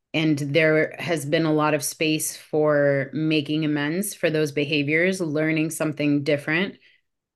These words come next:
being what I believe is an instrumental part into changing the culture and building a sustainable workforce for hospitality workers,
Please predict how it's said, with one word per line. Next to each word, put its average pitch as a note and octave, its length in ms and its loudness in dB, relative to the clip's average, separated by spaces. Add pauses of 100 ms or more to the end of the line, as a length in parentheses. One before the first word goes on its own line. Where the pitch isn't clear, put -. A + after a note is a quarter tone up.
being D#3 360 2
what D3 140 4
I D#3+ 120 2
believe D3+ 340 0
is D3 140 -2
an D3 160 0
instrumental D3+ 880 -4
part D3+ 420 0
into C#3+ 560 0
changing D3 500 0
the C#3 80 0
culture E3+ 560 2
and C#3 280 -2
building D#3 380 -2
a C#3+ 40 -8
sustainable D3+ 680 0
workforce F3+ 520 0
for - 140 -8
hospitality D3 760 -4
workers, D3 540 -2